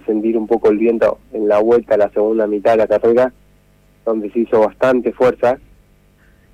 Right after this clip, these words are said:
para tratar de mantener un poco el ritmo, pero, pero bien salió, la verdad que una muy linda carrera y se pudo correr dentro de, de lo que fue el clima, se pudo correr,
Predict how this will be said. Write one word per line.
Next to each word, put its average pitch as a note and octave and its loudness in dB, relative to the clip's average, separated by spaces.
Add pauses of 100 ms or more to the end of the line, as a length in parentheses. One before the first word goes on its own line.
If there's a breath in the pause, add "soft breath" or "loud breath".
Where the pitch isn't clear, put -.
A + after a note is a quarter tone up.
(180)
para G#2+ -2
tratar A2+ 0
de A#2+ 2
mantener A#2+ 2
un B2 0
poco C3 0
el B2+ 2
ritmo, D#3+ 2
pero, G#2+ 2
pero A2+ 2
bien B2+ 2
salió, G#2+ -2
la G#2+ 0
verdad G#2 0
que G#2+ -2 (320)
una A2+ -4
muy A2+ -2
linda A#2+ 2
carrera D#3 2
y A#2+ 2 (100)
se A2+ -2
pudo B2 0
correr A2+ 0
dentro A2+ 0
de, G2+ 0 (840)
de G#2 -4
lo A#2+ 0
que G#2+ -6
fue C3+ -2
el A#2+ -6
clima, D3 2
se A#2+ -4
pudo B2+ 2
correr, A#2 0